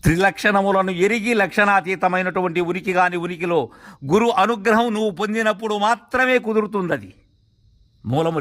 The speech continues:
లేదని. అంతేగాని మూలము లేదా అని మురిసితే సరియగునా? ఈ జగత్తు అసత్యమైనటువంటిది, బ్రహ్మ మాత్రమే సత్యమైనది అనేటువంటి మాటలతో సాధ్యమా?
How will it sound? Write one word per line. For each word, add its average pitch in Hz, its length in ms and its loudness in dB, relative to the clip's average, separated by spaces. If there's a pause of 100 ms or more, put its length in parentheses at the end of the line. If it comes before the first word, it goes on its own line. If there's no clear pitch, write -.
లేదని. 107 320 -8 (1000)
అంతేగాని 269 420 2
మూలము 285 300 4
లేదా 285 260 4
అని 294 160 -4
మురిసితే 254 460 -2
సరియగునా? 190 480 2 (2000)
ఈ 170 100 4 (120)
జగత్తు 240 340 0
అసత్యమైనటువంటిది, 226 920 0
బ్రహ్మ 220 180 4 (100)
మాత్రమే 233 380 2
సత్యమైనది 220 540 0
అనేటువంటి 226 580 2 (160)
మాటలతో 240 600 2 (140)
సాధ్యమా? 156 480 -4